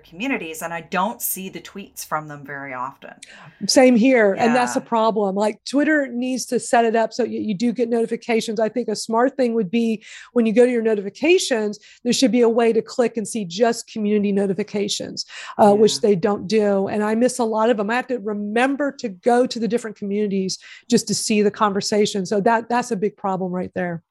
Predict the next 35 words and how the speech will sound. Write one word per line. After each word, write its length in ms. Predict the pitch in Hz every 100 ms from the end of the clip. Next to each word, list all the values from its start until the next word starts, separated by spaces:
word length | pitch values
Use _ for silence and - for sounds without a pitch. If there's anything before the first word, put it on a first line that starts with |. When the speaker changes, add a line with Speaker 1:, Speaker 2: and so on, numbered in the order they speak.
| -
Speaker 1:
Yeah. 340 | 143 135 135 - - - -
But 80 | 277
I 100 | 285
think 160 | 349
there's 180 | 294 247
lots 260 | 208 208 208
of, 240 | 185 - -
of 200 | 170 -
possibilities 800 | - 180 - 160 151 160 160 156
for 100 | 160
how 140 | 170
to 120 | 147 151
use 180 | 151 165
it. 220 | 156 151
And 140 | 156 156
then 120 | 151
the 80 | 139
Twitter 300 | - 165 147
circles 760 | - 240 240 202 190 185 - -
and, 420 | 156 151 143 139 _ - _ _ -
you 120 | - 160
know, 100 | 147
being 240 | 165 170
able 180 | 175 165
to 120 | 156
just 320 | 147 151 - -
talk 440 | - 180 180 -
to 440 | - 170 156 151
specific 560 | 151 - 175 190 185 147
groups 300 | 165 165 -
of 100 | -
people 360 | - 196 185 160
in 100 | 151
different 320 | 156 - -
ways. 420 | 180 180 175